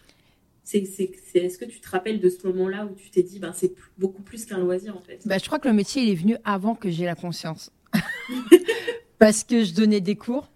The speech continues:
Speaker 2: Je donnais des cours, je donnais des cours, mais gratuitement.
Speaker 1: Hmm.
Speaker 2: à, à des jeunes filles et tout ça. On faisait des, euh, on faisait des scènes et tout ça. Et en fait, pour moi, c'était quelque chose de normal de pouvoir partager et transmettre.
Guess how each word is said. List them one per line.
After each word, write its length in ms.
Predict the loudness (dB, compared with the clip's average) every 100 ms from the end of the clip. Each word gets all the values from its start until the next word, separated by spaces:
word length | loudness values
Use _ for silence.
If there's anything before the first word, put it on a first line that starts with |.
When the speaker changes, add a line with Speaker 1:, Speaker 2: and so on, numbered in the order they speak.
| _ _ _ -10
Speaker 2:
Je 220 | -6 -4
donnais 160 | -4 -4
des 160 | -6
cours, 300 | -6 -4 -2 -4
je 80 |
donnais 220 | -2 -2 -2
des 100 | -4
cours, 240 | -4 -2
mais 140 | -2
gratuitement. 720 | -2 -4 -6 -6 0 2 2 -6 _ _ -8
Speaker 1:
Hmm. 640 | -4 -4 -4 -6 -6 -6 -4
Speaker 2:
à, 320 | -4 -2 -4
à 60 | -4
des 140 | -2
jeunes 200 | -2 -2
filles 260 | -2 0 0
et 40 |
tout 100 | -2
ça. 280 | -6 -4 -2
On 80 | -2
faisait 200 | -4 -8
des, 360 | -6 -4 -4 -4
euh, 260 | -4 -6
on 60 | -6
faisait 180 | -4 -4
des 140 | -4
scènes 480 | -6 -4 -4 -2 -4
et 60 | -6
tout 160 | -10
ça. 260 | -6 -6 -6 -12 -20 _
Et 200 | 0 0
en 80 | 0
fait, 200 | -2 -6
pour 140 | -6
moi, 160 | -4 -4
c'était 340 | -4 -8 -8
quelque 160 | -8 -6
chose 200 | -4 -2
de 80 | -2
normal 420 | -4 -4 -4 -4
de 80 | -6
pouvoir 280 | -8 -10 -8
partager 580 | -12 -8 -8 -4 -2
et 40 | -4
transmettre. 600 | -6 -10 -8 -8 -10